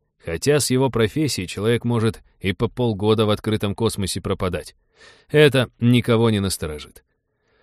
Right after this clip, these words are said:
«Тогда, может, сразу объявить его в розыск?» предложил Станислав.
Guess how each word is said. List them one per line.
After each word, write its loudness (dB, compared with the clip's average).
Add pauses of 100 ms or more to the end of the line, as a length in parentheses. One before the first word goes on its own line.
«Тогда, 0
может, 0
сразу 0
объявить 0
его 0
в -6
розыск?» -4 (340)
предложил -2
Станислав. -12